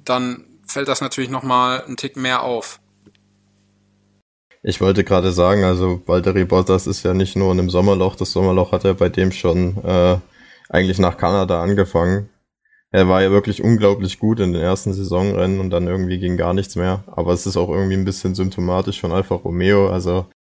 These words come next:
Speaker 2: wir rätseln ja da schon seit Wochen, warum die nicht mehr in die Punkte kommen. Ähm, wahrscheinlich, äh, haben die einfach keine Updates mehr gebracht und sie fokussieren sich schon, äh,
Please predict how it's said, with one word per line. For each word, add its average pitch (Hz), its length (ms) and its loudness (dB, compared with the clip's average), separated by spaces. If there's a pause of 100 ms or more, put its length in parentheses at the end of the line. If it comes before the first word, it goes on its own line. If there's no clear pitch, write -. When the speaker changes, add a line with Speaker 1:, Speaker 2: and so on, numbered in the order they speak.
(220)
Speaker 2:
wir 92 120 0
rätseln 107 380 4
ja 95 140 6
da 95 140 4
schon 95 200 -2
seit 90 240 0
Wochen, 95 540 0
warum 92 340 -4
die 92 160 -4
nicht 92 180 -6
mehr 95 80 -4
in 87 80 -4
die 87 60 -6
Punkte 104 340 -6
kommen. 90 340 -4 (1000)
Ähm, 90 380 2
wahrscheinlich, 92 640 0
äh, 87 440 -2 (220)
haben 98 100 -2
die 95 100 0
einfach 90 220 -2
keine 87 220 -2
Updates 92 400 -4
mehr 87 140 -2
gebracht 92 420 -4
und 90 120 -6
sie 90 100 -8
fokussieren 92 520 -6
sich 92 220 -8
schon, 90 300 -4 (100)
äh, 87 360 -4